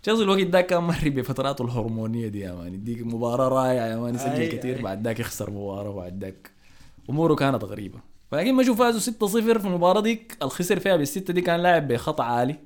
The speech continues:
Speaker 1: ضد ويرنر وهافرس والناس ديل، فالشرط يعني تعذب. فعرفت إنه كده كابوسنا الأسوأ يتحقق. لو إحنا كنا خشينا المباراة دي و-، وساوثهامبتون لعب الخط العالي ضد، ضدنا، كان عندنا أمل على الأقل. لكن حسي لما بقيت عارف حنكون لاعبين ضد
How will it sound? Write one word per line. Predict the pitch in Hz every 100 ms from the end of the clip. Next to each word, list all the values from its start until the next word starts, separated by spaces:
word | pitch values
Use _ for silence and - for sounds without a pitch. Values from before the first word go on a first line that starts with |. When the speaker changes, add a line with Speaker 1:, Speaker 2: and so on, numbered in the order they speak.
| - _ - _ - - 110
Speaker 1:
ضد | 110
ويرنر | 120 127 123 120 117
وهافرس | 110 101 87 107 95 98 101 101
والناس | 95 95 98
ديل، | 107
فالشرط | 107 107 - 117 - -
يعني | 82 82
تعذب. | 85 85 - - - - - - - - - -
فعرفت | - 127 233 240
إنه | 202 208 190
كده | 208 208 220 254 -
كابوسنا | 147 143 208 190
الأسوأ | 160 190 190 165
يتحقق. | 113 - 127 101 - - _ _ _ _ _ _ -
لو | 156
إحنا | 214 208
كنا | 226 175
خشينا | 160 214 196
المباراة | 165 151 156
دي | 160
و-، | 160 156
وساوثهامبتون | 131 123 117 120 127 180 175
لعب | 143 156
الخط | 147 156 147
العالي | 127 151 151
ضد، | 160 165
ضدنا، | 165 175 226 - -
كان | 151 143
عندنا | 143 120 107 127
أمل | 117 85
على | 80
الأقل. | 85 87
لكن | 98 113 185
حسي | 180 190 160
لما | 123 120 117
بقيت | 113 147 160
عارف | 165 165
حنكون | 127 123 165
لاعبين | 127 151 165
ضد | 127 117